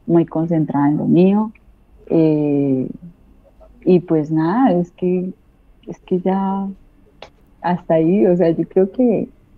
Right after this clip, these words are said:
que ya con eso ya culmina,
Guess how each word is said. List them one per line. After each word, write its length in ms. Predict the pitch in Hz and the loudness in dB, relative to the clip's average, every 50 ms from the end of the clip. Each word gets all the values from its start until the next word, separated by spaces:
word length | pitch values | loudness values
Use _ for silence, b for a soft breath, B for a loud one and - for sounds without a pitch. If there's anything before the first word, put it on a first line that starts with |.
| _ - | _ -2
que 160 | - 196 180 | 0 0 2
ya 160 | 180 165 160 | 2 0 0
con 200 | 160 - 165 175 | -2 -2 -2 -2
eso 220 | 180 180 185 202 208 190 | -2 -2 -2 -4 -4 -4
ya 440 | 202 202 202 202 196 196 196 196 196 _ _ _ _ _ _ _ _ _ _ _ _ _ _ _ _ _ _ _ _ _ | -2 -2 -2 -2 -2 -4 -4 -6 -8 _ _ _ _ _ _ _ _ _ _ _ _ _ _ _ _ _ _ _ _ _
culmina, 960 | - - 214 208 202 208 208 208 202 202 196 190 196 196 196 190 - - - | 0 2 4 4 6 6 6 4 4 4 2 2 2 0 0 -2 -4 -8 -14